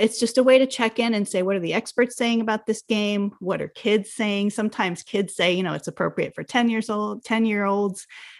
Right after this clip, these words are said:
and parents, uh, might weigh in differently and say, "No, you know, it's more probably twelve-year-olds." So it's a, it's a great place to go and do some research on what your child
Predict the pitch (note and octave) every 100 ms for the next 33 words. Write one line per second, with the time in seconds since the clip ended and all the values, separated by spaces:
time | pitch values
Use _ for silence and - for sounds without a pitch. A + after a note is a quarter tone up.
0 | - G3 F#3 - A#3+ A#3 G#3+ - - G#3
1 | F#3+ F#3 F#3+ G3 G3+ G3 G3 G3+ G3 F#3+
2 | F#3+ A3+ G#3+ A3+ G#3+ G#3+ A3+ A3+ A4 A#4+
3 | A4+ C4+ B3+ B3 F#3+ G3 F#3+ F3+ F3 E3
4 | F3 - A#3 A3 G#3+ G#3 G3+ G3+ - -
5 | - - B3+ B3+ G#3 - A#3 A3 - D4
6 | - B3+ A#3 A#3 F#3 E3 G3 G3 F#3+ F#3
7 | G#3+ A3+ - G#3+ F#3 F#3+ - E3+ F3 -
8 | - F3 E3+ E3+ E3+ F3+ G#3 G#3+ F#3 -
9 | - F3+ F3+ F3+ F3+